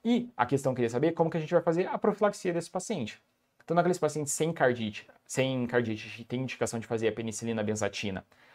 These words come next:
até os dezoito anos, ou por cinco anos após o surto.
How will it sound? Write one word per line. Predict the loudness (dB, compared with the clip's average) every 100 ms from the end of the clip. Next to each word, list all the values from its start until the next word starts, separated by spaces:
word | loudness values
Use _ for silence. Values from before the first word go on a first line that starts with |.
| 0
até | 2 4
os | 4
dezoito | 2 -2 0 2
anos, | 2 -2 -12 _ _
ou | 4 6
por | 4
cinco | 0 -2 2
anos | 2 2 -2
após | -2 -4 -6
o |
surto. | -8 -4 -4 -6